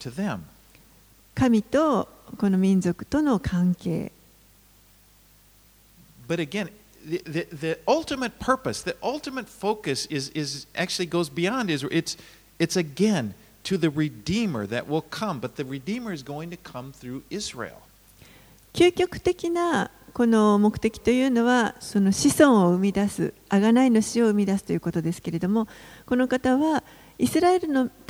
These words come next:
Speaker 2: 民から生まれてくることになります。
Speaker 1: So if you're in the Old Testament, actually the focus is Jesus.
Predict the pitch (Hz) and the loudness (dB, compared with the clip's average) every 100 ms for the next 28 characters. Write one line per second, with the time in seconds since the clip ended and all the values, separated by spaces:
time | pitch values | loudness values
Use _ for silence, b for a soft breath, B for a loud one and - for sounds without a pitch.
0 | 339 311 - 349 311 - 196 180 165 170 | 2 2 0 0 0 0 2 4 2 -4
1 | 170 160 - 156 180 156 - 117 - - | -4 -4 -4 0 0 0 -4 -6 -10 -14
2 | - 220 220 180 185 202 - 220 226 208 | -8 -4 -2 -4 -6 -6 -6 -8 -6 -6
3 | 254 214 226 - 196 185 170 233 - 202 | -6 -6 -6 -6 -6 -4 -2 -2 -2 -2
4 | 156 151 - 233 294 - 180 165 - 151 | -4 -8 -10 -8 -8 -8 -12 -10 -14 -14
5 | 160 147 117 139 233 302 208 82 73 - | -14 -14 -18 -16 -12 -10 -10 -12 -16 -16
6 | - | -16